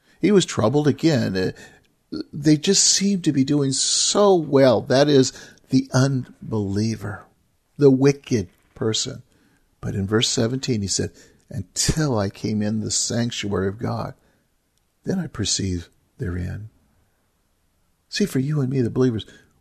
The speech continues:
we can boldly go to that throne of grace. We can hear God speak through his word, through brothers, sisters, uh, through the radio, through a sermon.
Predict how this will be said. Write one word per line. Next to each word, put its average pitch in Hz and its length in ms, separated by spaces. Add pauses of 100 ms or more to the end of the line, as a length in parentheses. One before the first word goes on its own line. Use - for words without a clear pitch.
we 123 180
can 104 280
boldly 127 440
go 113 280
to 107 140
that 104 360
throne 107 520 (100)
of 110 220
grace. - 840 (1600)
We 143 100
can 147 180
hear 135 200
God 131 340 (260)
speak - 720
through 120 240
his 104 160
word, 113 400
through 135 200
brothers, 127 560
sisters, 123 640 (500)
uh, - 240
through - 420
the 143 140
radio, 123 720 (560)
through 151 240
a 143 60
sermon. 127 800